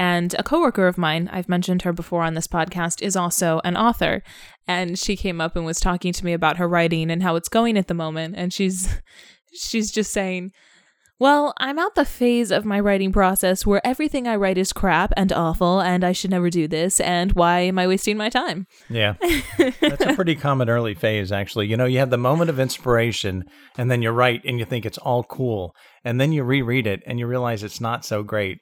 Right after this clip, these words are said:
Speaker 2: And then when you try to fix it, it sucks. And then after it sucks, you start to make it better again.
Speaker 1: So, it's a very, very fun process.
Speaker 2: Well, it's fun for you to watch me and, and listen to my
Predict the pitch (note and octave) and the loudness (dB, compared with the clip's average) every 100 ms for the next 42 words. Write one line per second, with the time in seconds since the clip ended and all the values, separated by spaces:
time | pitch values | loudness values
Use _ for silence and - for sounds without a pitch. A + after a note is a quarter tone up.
0 | _ _ - A#2+ C3 D3 C#3 A#2 B2 A2 | _ _ -4 2 2 4 2 2 2 2
1 | - C3 B2 A2+ G2+ A#2+ G2+ - - - | 2 -2 0 -4 -4 -4 -4 -4 -4 -2
2 | - G#2+ - - - _ _ _ C3 C3 | -2 -4 -6 -10 -12 _ _ _ -2 0
3 | D3 C#3+ - A#2 G#2+ - B2 A2 - G2 | 2 0 0 -2 -2 0 0 0 -6 -8
4 | - G#2 G#2 G2 E2 F#2+ F2+ F2+ F#2 F2 | -6 -6 -4 -8 -6 -6 -4 -6 -6 -8
5 | E2 _ _ A3 G#3+ G#3 E3 G3 - - | -10 _ _ -8 -2 0 0 -2 -8 -14
6 | - A#3+ A#3+ G#3+ A#3 A3+ G3 F#3 G3 F3+ | -8 0 0 2 2 2 0 -2 0 0
7 | F3 - E3+ D#3 D#3 - F3 D#3+ - F#3+ | -2 -4 -4 -4 -10 -14 -12 -12 -10 -12
8 | - - _ D#3 D#3 C#3+ - A3 A3 D3+ | -12 -14 _ 2 4 4 2 0 0 -4
9 | B2+ B2+ A2+ G2+ - _ - G#2+ G#2 A2 | 0 0 0 -4 -10 _ -10 -8 -6 -2
10 | A2 - - A2+ G#2+ G2+ F#2+ F#2+ - - | -2 -4 -8 -6 -4 -4 -4 -6 -8 -2
11 | B2 B2+ D#3 C3+ G#2+ G2+ - A2+ G#2 G#2 | 2 2 2 0 -2 -4 -8 -6 -4 -4
12 | F#2 | -6